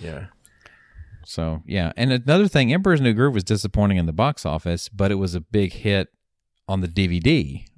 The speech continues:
Speaker 2: which is when I first saw it, too. I don't know, it gained traction after the box office for whatever reason.
Speaker 1: Yeah. It still made money, though, compared to some of the others in the era, didn't it?
Speaker 2: But if I read it right,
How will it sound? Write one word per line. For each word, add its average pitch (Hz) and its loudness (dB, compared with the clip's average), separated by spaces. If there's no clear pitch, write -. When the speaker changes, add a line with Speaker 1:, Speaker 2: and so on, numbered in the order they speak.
Speaker 2:
which - -6
is 95 -4
when 107 2
I 127 4
first 90 -2
saw 87 0
it, - -6
too. - -4
I 98 -4
don't 101 2
know, 107 4
it 82 0
gained 95 2
traction 95 0
after 90 -2
the 78 -4
box 78 -6
office - -6
for 76 -10
whatever 82 -4
reason. 76 -6
Speaker 1:
Yeah. 90 -14
It 120 -10
still 240 -4
made 170 0
money, 104 -2
though, 87 -6
compared 85 -6
to 80 -8
some 98 -8
of 87 -6
the 80 -4
others 80 -4
in 78 -10
the 76 -10
era, 80 -8
didn't 82 -10
it? - -14
Speaker 2:
But 117 4
if 120 2
I 120 6
read 135 6
it 143 2
right, 107 4